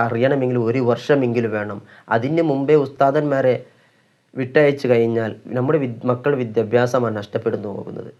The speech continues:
നാം മനസ്സിലാക്കേണ്ട ഒരു വിഷയമാണ്. കാരണം നമ്മുടെ ഏറ്റവും വലിയ ബാധ്യതയാണ് മക്കൾക്ക് വിദ്യാഭ്യാസം കൊടുക്കുക എന്നുള്ളത്. അപ്പോൾ നമ്മുടെ പള്ളി മഹല്ലുകളിലുള്ള ഓരോ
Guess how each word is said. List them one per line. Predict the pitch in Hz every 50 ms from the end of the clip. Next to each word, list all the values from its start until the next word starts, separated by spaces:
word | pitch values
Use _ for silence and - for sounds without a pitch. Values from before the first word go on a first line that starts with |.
| _ _ _ -
നാം | 120 123 139 135
മനസ്സിലാക്കേണ്ട | 120 123 120 - 131 135 131 127 - 131 123 127
ഒരു | 120 110 104
വിഷയമാണ്. | - - 120 117 113 104 95 98 - - - -
കാരണം | 107 110 120 127 123
നമ്മുടെ | 117 113 117 123 127 123 117 113
ഏറ്റവും | 110 110 - 135 131 131
വലിയ | 127 127 120 110
ബാധ്യതയാണ് | 107 107 104 123 120 117 117 110 110 107
മക്കൾക്ക് | 107 104 - - 113 110 107 107
വിദ്യാഭ്യാസം | 101 101 104 104 110 110 107 - 110 107
കൊടുക്കുക | 104 101 101 - 92 101
എന്നുള്ളത്. | 92 90 73 - - - - _ _ _ _ _ _ _ _ _ _ _ _ - 135
അപ്പോൾ | 127 160 180 180 180 - - _ _ _ - 131 139
നമ്മുടെ | 147 170 175 190 190 202 196 -
പള്ളി | 160 151 151 147 165 180 175 156
മഹല്ലുകളിലുള്ള | 135 120 143 143 147 156 160 156 147 139 131 127 123 127 120 117 113 - - 123
ഓരോ | 123 131 127 139